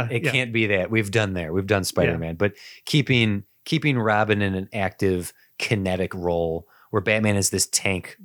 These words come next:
Speaker 2: ready to punch the crap out of people, and Robin is
Speaker 1: Mm-hmm.
Speaker 2: bouncing around, keeping Daggett away from Freeze, but not letting him get away.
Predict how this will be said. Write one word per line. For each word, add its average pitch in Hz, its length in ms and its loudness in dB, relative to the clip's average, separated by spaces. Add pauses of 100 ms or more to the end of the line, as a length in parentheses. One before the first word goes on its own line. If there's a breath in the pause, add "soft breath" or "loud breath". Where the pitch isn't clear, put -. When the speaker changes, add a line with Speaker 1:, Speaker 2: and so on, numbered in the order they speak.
(140)
Speaker 2:
ready 90 220 -6
to 85 80 -6
punch - 380 -6
the - 80 -6
crap - 340 -2
out 87 80 -2
of 85 100 -6
people, 82 440 -4 (200 loud breath)
and 90 140 -8
Robin 92 300 0
is 123 80 -2
Speaker 1:
Mm-hmm. 120 80 -4
Speaker 2:
bouncing 87 360 -4
around, 85 520 -4 (480 soft breath)
keeping 101 380 0
Daggett 87 540 -2 (1000)
away 95 320 2
from 139 260 2
Freeze, 127 480 0
but 98 180 -4
not 104 160 -2
letting 107 240 2
him 92 160 -2
get 101 240 -2
away. 107 480 2